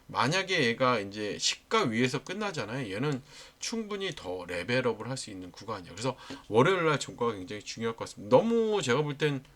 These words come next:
뭐 걱정 안 하셔도 될 것 같아요. 그렇죠? 조정은 또 다시 상승하지 않을까 생각을 하는데, 그리고 주식은 백 프로는 없으니까, 그렇죠?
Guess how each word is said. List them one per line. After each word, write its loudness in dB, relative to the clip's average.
뭐 -8
걱정 -4
안 -4
하셔도 -4
될 -8
것 -10
같아요. -8
그렇죠? -14
조정은 0
또 -4
다시 -6
상승하지 -4
않을까 -4
생각을 -2
하는데, 0
그리고 -6
주식은 0
백 -12
프로는 -6
없으니까, -14
그렇죠? -10